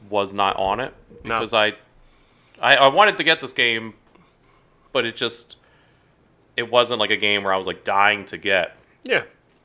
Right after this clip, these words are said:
Speaker 1: It's in my Amazon wish list. It's always just there, and I'm like, "I'll get it eventually, eventually."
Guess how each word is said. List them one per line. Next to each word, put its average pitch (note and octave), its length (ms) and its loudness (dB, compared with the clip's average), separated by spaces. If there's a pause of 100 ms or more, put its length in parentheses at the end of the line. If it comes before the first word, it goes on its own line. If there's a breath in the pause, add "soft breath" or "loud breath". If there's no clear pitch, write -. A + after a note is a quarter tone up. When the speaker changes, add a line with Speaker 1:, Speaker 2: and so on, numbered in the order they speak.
(140)
Speaker 1:
It's - 260 -6
in A#2 220 -6
my G#2 160 0
Amazon G#2+ 340 0
wish D#3+ 220 -2
list. D3+ 260 -2
It's G#2+ 140 -8
always A#2 220 0
just - 160 -12
there, F#2+ 200 2
and F#2+ 80 -2
I'm G2 60 -10
like, A#2+ 160 -4
"I'll E3 200 2
get A2 140 -2
it G2+ 60 -4
eventually, F#2 400 -6
eventually." F#2 480 -8